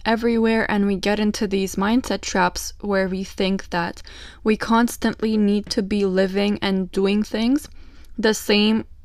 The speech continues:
type of way that other people are living their life as well. So whether that be a party that you're afraid of missing out on, or an event that your friends are all coming together at,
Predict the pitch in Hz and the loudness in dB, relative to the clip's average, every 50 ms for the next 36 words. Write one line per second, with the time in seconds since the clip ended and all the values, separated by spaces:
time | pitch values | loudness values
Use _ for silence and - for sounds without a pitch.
0 | - - - 233 208 208 - 214 202 190 175 185 180 175 180 185 202 214 202 - | -16 -4 0 0 0 2 2 0 -2 -2 0 0 2 2 4 4 2 2 2 0
1 | 202 - - - 196 180 185 185 185 - - 208 185 - 202 185 180 - - 180 | -2 -2 0 -2 0 0 0 0 -2 -2 -6 -6 -4 -2 -2 -2 -2 0 0 0
2 | 180 175 175 175 - - - - - - - - - - - - - 196 202 196 | 2 0 0 -2 -6 -14 -20 -20 -20 -20 -20 -20 -20 -20 -18 -4 2 4 4 4
3 | 185 190 185 185 180 185 170 175 180 190 185 185 - - - 190 180 - - 180 | 4 2 0 2 0 2 2 2 2 2 0 0 -2 -4 -6 -8 -6 -6 -6 -4
4 | 185 196 170 - - - - - - - - - - - - - - 214 208 220 | -2 0 0 0 -2 -6 -12 -18 -20 -20 -20 -20 -20 -14 -8 -2 0 2 2 2
5 | 214 220 220 214 208 208 196 - - 214 208 202 - - - - - 208 202 202 | 2 4 2 4 4 4 2 2 0 0 0 2 2 0 -2 -4 -2 -2 0 0
6 | 202 214 214 208 208 - - 202 190 185 185 - - 190 185 180 180 175 180 175 | 0 0 0 0 0 0 0 2 2 0 0 0 -2 -2 0 0 0 -2 -2 -4
7 | 175 - - - 170 - - 196 202 208 - - - 190 202 202 202 208 208 - | -4 -4 -6 -6 -6 -2 2 2 4 4 2 0 -2 -2 0 0 0 0 -2 -4
8 | - - - - - - - - 208 214 208 202 196 190 190 180 190 190 196 196 | -8 -16 -18 -18 -18 -18 -4 2 4 4 6 6 4 2 2 2 0 0 0 2
9 | 180 190 - - 185 180 175 - - 180 185 185 190 180 - - 180 185 185 185 | 0 0 0 2 0 0 -2 -2 -2 -2 0 0 0 0 2 2 4 4 4 2
10 | 190 185 - - - - - - - 214 202 190 180 180 - - 190 175 190 190 | 0 -2 -6 -14 -20 -20 -18 -4 0 0 2 2 0 0 -2 -4 0 2 2 2
11 | 185 196 190 190 190 - 180 180 180 185 - - | 2 2 2 2 2 2 2 2 2 0 -4 -8